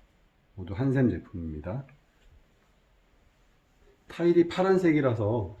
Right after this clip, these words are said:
포인트가 좀 되는 것 같아요. 그다음에 지금 창을 좀 열어놨는데도 환기가 아주 잘 됩니다. 여기 주방 다용도실인데요.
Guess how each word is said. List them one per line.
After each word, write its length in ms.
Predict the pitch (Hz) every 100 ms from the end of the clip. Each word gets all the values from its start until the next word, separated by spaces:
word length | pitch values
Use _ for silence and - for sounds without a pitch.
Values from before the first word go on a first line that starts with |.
| -
포인트가 480 | - 180 180 135 117
좀 160 | 98
되는 260 | 92 92 92
것 100 | 87
같아요. 440 | 85 - 90 85 - _ _ _ _ _ _ _ -
그다음에 220 | 101 101
지금 720 | - 113 101 104 120 98 - - _ _ _ _ _ _ _ _ _ - _ _ -
창을 300 | - 160 147
좀 160 | 139
열어놨는데도 840 | 90 98 107 104 95 90 92 139 123
환기가 560 | - 170 160 101 -
아주 160 | 104 113
잘 220 | - 87
됩니다. 440 | 104 98 82 82 - _ _ _ _ _ _ _ _ _ _ _ _ _ _ _ _ _ _ _ _ _ _ _ _ _ _ _ _ _ _
여기 120 | 104 98
주방 280 | 110 113
다용도실인데요. 1120 | 107 95 107 104 95 92 87 82 80 98 135